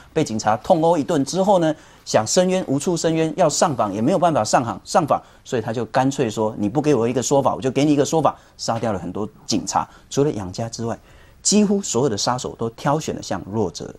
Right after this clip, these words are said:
下手。这个社会没有出口，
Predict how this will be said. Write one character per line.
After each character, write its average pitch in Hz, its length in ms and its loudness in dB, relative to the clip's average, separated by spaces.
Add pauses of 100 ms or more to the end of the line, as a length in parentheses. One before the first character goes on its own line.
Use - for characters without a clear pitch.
下 - 320 0
手。 - 180 -8 (440)
这 214 160 2
个 127 80 0
社 120 240 -2
会 104 240 -4
没 95 160 -2
有 147 220 2
出 110 260 -4
口， - 180 -16